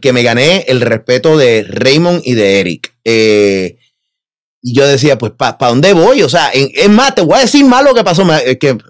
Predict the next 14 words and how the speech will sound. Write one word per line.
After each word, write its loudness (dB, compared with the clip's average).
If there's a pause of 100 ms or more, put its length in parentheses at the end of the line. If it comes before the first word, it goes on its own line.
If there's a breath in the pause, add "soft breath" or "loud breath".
me 0
diste -2
por 0
el 0
recuerdo, 0
o -4
sea, 0
activó 0
el -2
chip. -2 (680)
Cuando 2
nada 0
más 0
que 0